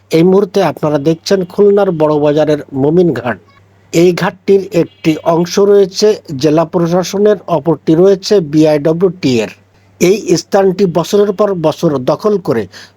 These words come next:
জনক সিরাজুল ইসলাম কর খাজনা আদায় করছে নির্দ্বিধায়।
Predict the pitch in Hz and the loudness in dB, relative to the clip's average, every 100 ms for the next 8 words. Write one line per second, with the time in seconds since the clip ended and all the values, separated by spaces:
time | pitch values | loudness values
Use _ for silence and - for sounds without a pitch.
0 | - 127 175 190 208 202 156 - 160 147 | -12 -2 0 2 0 -2 -10 -2 0 0
1 | 151 156 160 - 190 214 208 _ _ - | -2 -2 -4 0 0 0 -2 _ _ -2
2 | 170 160 - 190 196 214 - 156 165 165 | -2 -2 -6 -4 -2 -2 -2 -2 0 0
3 | - 185 180 - 214 196 - 151 170 180 | 0 -2 -2 0 0 0 -4 0 2 2
4 | 160 143 127 123 | 0 -2 -2 -4